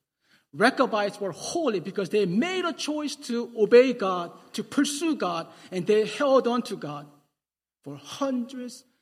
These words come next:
for hundreds years. And that silent night, that holy night, who deserves to hear this good news more than anyone else in Israel? Rechabites,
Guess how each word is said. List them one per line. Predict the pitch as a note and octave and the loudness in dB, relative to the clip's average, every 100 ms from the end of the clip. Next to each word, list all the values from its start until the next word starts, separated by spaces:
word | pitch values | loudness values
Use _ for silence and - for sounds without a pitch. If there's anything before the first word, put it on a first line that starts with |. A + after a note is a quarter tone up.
| _ | _
for | C#3 | -18
hundreds | C#3 - A3 G3+ G#3+ - - _ _ _ _ | -16 -12 -12 -10 -12 -14 -16 _ _ _ _
years. | F3+ A3 A3+ G3+ - _ _ _ _ _ _ _ _ _ _ _ _ _ _ _ _ _ C3+ | -12 -12 -12 -18 -20 _ _ _ _ _ _ _ _ _ _ _ _ _ _ _ _ _ -12
And | C#3 | -10
that | D3+ D#3 - _ _ _ _ _ _ _ _ _ _ | -8 -10 -14 _ _ _ _ _ _ _ _ _ _
silent | - - D#3+ D#3 D#3+ E3 | -20 -12 -8 -8 -8 -10
night, | E3 G#3+ G#3 _ _ _ _ _ _ _ _ _ _ _ | -12 -16 -18 _ _ _ _ _ _ _ _ _ _ _
that | C3+ | -20
holy | - - F#3 F3 | -18 -8 -6 -4
night, | D#3+ D#3+ G3 C4 - _ _ _ _ _ | -4 -6 -10 -14 -18 _ _ _ _ _
who | - G#3+ G#3 | -10 -8 -10
deserves | - C#3+ B2 - E3 F3 G3 G3+ - | -12 -12 -10 -8 -8 -6 -8 -10 -12
to | - | -12
hear | D#3 - G3+ F#3+ | -6 -4 -2 -2
this | D#3+ E3+ D3+ | -4 -8 -10
good | - E3+ E3 | -8 -6 -2
news | D3+ D3 C#3+ - - - | -2 -2 -6 -12 -20 -8
more | D3+ D#3 | 0 0
than | D#3 | 0
anyone | C3+ C3 C3 B2 | -2 -4 -6 -10
else | A#2 A2+ - _ _ | -14 -18 -20 _ _
in | C#3+ C3 | -6 -6
Israel? | B2+ - C3 C3 C3 _ _ _ _ _ _ _ _ - | -6 -12 -18 -20 -20 _ _ _ _ _ _ _ _ -14
Rechabites, | D3 D3+ C3 - - - - | -12 -12 -16 -18 -20 -20 -20